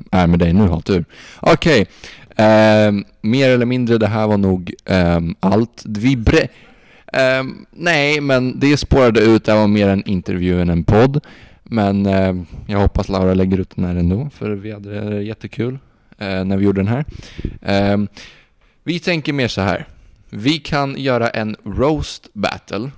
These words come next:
någon gång. För att Laura höll på att prata om, och det här var varför vi inte riktigt brände henne som vi sa. Det var mer för att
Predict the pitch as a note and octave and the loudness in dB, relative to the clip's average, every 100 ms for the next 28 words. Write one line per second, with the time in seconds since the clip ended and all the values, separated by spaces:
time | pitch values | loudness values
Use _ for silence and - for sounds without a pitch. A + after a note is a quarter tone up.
0 | _ - _ _ G2+ F2+ E2+ F2+ C3 D3 | _ -20 _ _ -10 -8 -6 -6 -6 -12
1 | _ _ _ B2+ A2+ - - - C3 C3+ | _ _ _ -4 -2 -4 -14 -6 0 2
2 | B2+ A#2+ A2 - G#2 F#2 G2+ F2+ - F2 | 2 2 0 0 -2 0 -2 -4 -6 -6
3 | E2+ E2 - G#2 G#2+ A2+ G2+ F#2+ F2+ F#2 | -6 -8 -6 -2 0 0 0 -2 -4 -4
4 | F2 E2 F#2 - G2 - G#2 E2 - A2 | -6 -6 -10 -8 -12 -10 -10 -2 0 2
5 | G#2 F#2+ A2 F#2+ E2+ E2 F2+ F2 E2 - | 2 0 0 -2 -4 -8 -8 -8 -8 -2
6 | G2+ F2 _ _ - - - - - A#2+ | -2 -4 _ _ -20 -20 -20 -20 -8 -2
7 | A#2+ A#2+ A2+ - A2 - | -2 -2 -4 -4 -6 -6